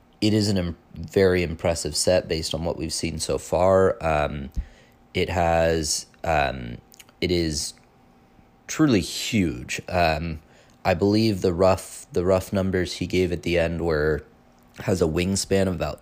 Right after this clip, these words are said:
thirty inches and a length of around twenty-seven, twenty-eight inches,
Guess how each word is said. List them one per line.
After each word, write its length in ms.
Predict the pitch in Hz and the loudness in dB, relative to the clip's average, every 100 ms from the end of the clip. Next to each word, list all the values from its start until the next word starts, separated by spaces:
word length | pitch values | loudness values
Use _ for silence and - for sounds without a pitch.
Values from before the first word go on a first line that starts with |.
| - | 0
thirty 340 | 92 92 95 | 2 2 2
inches 540 | 92 95 95 98 95 - - - _ _ - | 0 0 2 2 2 -6 -18 -20 _ _ -4
and 160 | 90 | -2
a 40 | 76 | 0
length 380 | 76 87 85 | -2 -2 -2
of 80 | 85 | -2
around 760 | 85 85 80 80 80 78 82 - | 0 0 2 0 -2 -6 -8 -6
twenty-seven, 520 | 95 90 - 87 85 | -2 -2 0 -2 -2
twenty-eight 440 | 85 82 85 90 | -4 -2 -2 0
inches, 600 | 104 107 - 131 127 - | 0 0 0 0 0 -8